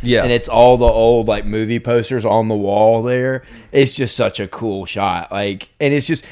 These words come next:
Speaker 2: and it's Brad and Leo behind the, this old classic car, and you're just like, "This is awesome."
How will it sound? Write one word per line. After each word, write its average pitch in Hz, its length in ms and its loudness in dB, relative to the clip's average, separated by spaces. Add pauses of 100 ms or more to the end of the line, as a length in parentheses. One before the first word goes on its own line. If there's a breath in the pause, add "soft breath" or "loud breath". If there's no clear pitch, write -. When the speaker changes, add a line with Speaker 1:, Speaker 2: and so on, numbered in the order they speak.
Speaker 2:
and 160 160 2
it's 143 140 0
Brad 127 500 6
and 113 180 0
Leo 110 440 0
behind 110 440 0
the, 107 140 -2
this 110 220 -4
old 117 360 2
classic 110 480 -2
car, 107 380 4
and 95 100 -6
you're 104 100 -6
just 95 140 -12
like, - 240 -14
"This 107 200 -6
is 82 100 -18
awesome." - 440 -20